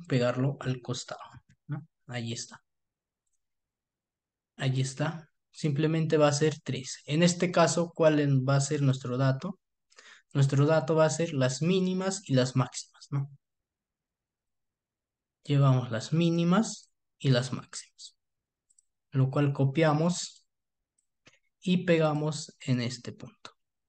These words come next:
Ahí está. Cual se pega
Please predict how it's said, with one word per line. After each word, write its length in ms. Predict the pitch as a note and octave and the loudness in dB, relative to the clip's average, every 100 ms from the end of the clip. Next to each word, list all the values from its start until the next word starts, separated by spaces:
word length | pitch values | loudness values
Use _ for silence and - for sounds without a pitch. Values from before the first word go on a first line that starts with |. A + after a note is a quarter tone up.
| _ _ _ _ _ _ _ _ _ _ | _ _ _ _ _ _ _ _ _ _
Ahí 260 | C#3+ B2 A#2+ | -6 -6 -6
está. 400 | - E3+ F3 - - _ _ _ _ _ _ _ _ _ _ _ _ _ _ _ _ _ | -4 -2 -2 -6 -20 _ _ _ _ _ _ _ _ _ _ _ _ _ _ _ _ _
Cual 240 | - C#3+ C3+ | -4 2 2
se 120 | - | 0
pega 540 | C3+ D#3 C#3+ C#3+ E3+ | -4 -2 0 0 -2